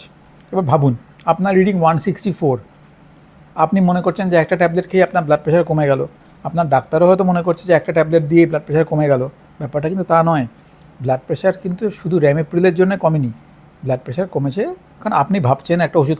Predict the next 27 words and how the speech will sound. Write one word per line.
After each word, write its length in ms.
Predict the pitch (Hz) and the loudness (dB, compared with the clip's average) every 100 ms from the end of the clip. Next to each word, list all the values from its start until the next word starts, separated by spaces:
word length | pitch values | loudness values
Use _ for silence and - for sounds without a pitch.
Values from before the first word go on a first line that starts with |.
| - | -4
খাচ্ছেন, 280 | 131 - 143 | -8 -4 -4
এবার 140 | 135 139 | -2 -2
ব্লাড 140 | 135 - | -2 -4
প্রেশারটা 280 | 131 147 147 | -6 -6 -8
কমবে, 160 | 156 143 | -4 -4
আপনার 180 | - 151 | -4 -8
স্ট্রেসটা 320 | - 156 - 160 | 0 -2 0 -4
কমেছে, 260 | 147 143 135 - _ _ - _ - _ | -2 -4 -6 -18 _ _ -20 _ -20 _
তাছাড়াও 320 | 156 147 208 220 | -8 -2 2 2
অনেক 120 | 196 170 | 0 0
কারণে 180 | 151 185 160 | -2 -2 -4
কমেছে। 260 | 123 - - _ - - _ | -6 -10 -20 _ -20 -20 _
সুতরাং 240 | 151 196 233 _ - 143 | -2 0 0 _ -8 0
র‍্যামিপ্রিলে 400 | 135 160 165 190 202 | 2 2 0 0 0
যদি 120 | 220 - | -4 0
ফাইভ 160 | 165 170 180 | 2 4 2
মিলিমিটার 340 | 190 196 208 180 | 0 0 0 2
মার্কারি 340 | 160 147 165 123 - - - - | 0 0 0 -2 -6 -20 -20 -4
ব্লাড 160 | 143 143 | -2 0
প্রেশার 220 | 151 175 160 | 0 -2 0
কমে, 220 | 151 135 113 - - _ - - - - | 0 0 -2 -12 -20 _ -20 -20 -20 -2
তাহলে 240 | 143 160 202 247 - - _ - _ _ - 117 151 | 2 4 2 -2 -16 -20 _ -20 _ _ -12 0 4
দশ 160 | 190 190 - | 4 2 -4
কিলো 180 | 214 196 | 2 4
ওয়েট 160 | 175 180 175 | 4 2 0
কমাতে 240 | 170 160 156 | 0 0 0
পারলে 260 | 131 147 | 0 0